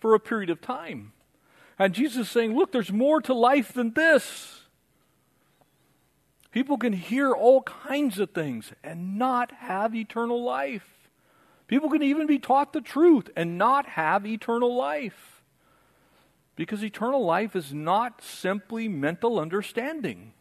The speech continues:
It's believing. It's resting. It's trusting. It's understanding that God has a plan for mankind and he's offered it to everyone. He offers it today.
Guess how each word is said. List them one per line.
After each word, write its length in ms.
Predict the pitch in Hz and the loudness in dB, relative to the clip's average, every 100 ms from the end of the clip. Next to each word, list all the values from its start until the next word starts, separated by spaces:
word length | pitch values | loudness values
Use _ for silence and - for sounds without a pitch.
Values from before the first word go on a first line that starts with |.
| _ _ _ _ _ _ _ _ - | _ _ _ _ _ _ _ _ -14
It's 160 | 165 - | -14 -10
believing. 680 | 233 220 247 311 202 117 - _ _ _ _ _ _ _ _ _ _ | -6 -4 -4 -6 -8 -10 -16 _ _ _ _ _ _ _ _ _ _
It's 220 | 208 233 | -8 -8
resting. 580 | 226 233 208 - 196 151 | 0 0 0 -6 -8 -6
It's 200 | 151 - | -8 -12
trusting. 640 | - 151 - - 165 139 120 _ _ | -10 -8 -8 -10 -10 -10 -14 _ _
It's 160 | 185 - | -10 -6
understanding 680 | 220 220 - 220 226 240 202 | -6 -4 -6 -4 -4 -2 -4
that 160 | 156 | -6
God 280 | 131 185 247 | -4 -2 0
has 200 | 220 208 | -2 -4
a 80 | 180 | -6
plan 420 | - 190 190 240 | -6 -6 -4 -4
for 160 | 208 156 | -4 -4
mankind 760 | 156 156 160 - 190 220 254 - - - | -2 -4 -4 -2 -2 0 -4 -6 -14 -6
and 140 | 143 | -6
he's 200 | 156 151 - | -6 -8 -6
offered 400 | 160 214 - 247 | -2 0 0 -4
it 160 | 240 - | -4 -6
to 200 | 247 208 - | -6 -6 -2
everyone. 600 | 147 127 120 101 95 - _ _ _ _ _ _ _ _ _ _ _ _ _ _ _ | -2 -2 -4 -8 -10 -16 _ _ _ _ _ _ _ _ _ _ _ _ _ _ _
He 80 | 123 | -4
offers 400 | 190 262 240 185 | -4 -4 -6 -6
it 140 | 208 | -8
today. 520 | - 170 170 151 98 | -10 -8 -4 -4 -6